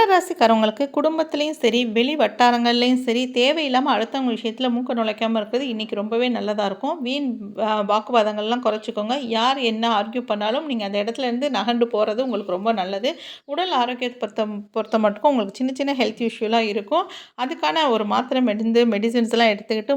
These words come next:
மனசை வந்து பீஸ்ஃபுல்லா வச்சுக்கிட்டு, யோகா இந்த மாதிரி பண்ணிட்டு, கடவுள் நம்பிக்கையோட இருக்கிறது இன்னைக்கு வந்து ரொம்ப நல்லதா இருக்கும்.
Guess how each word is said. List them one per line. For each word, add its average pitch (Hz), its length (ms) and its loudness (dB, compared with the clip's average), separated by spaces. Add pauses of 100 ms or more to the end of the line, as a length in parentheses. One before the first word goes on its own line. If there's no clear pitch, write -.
மனசை 269 340 0
வந்து 240 260 0
பீஸ்ஃபுல்லா 277 480 -4
வச்சுக்கிட்டு, 208 520 -4
யோகா 240 340 2
இந்த 226 180 -2
மாதிரி 226 240 2
பண்ணிட்டு, 208 440 -2 (340)
கடவுள் 302 360 -2
நம்பிக்கையோட 226 440 -2
இருக்கிறது 233 340 -2
இன்னைக்கு 214 300 -4
வந்து 233 200 -2
ரொம்ப 226 220 -2
நல்லதா 196 380 0
இருக்கும். 285 340 -2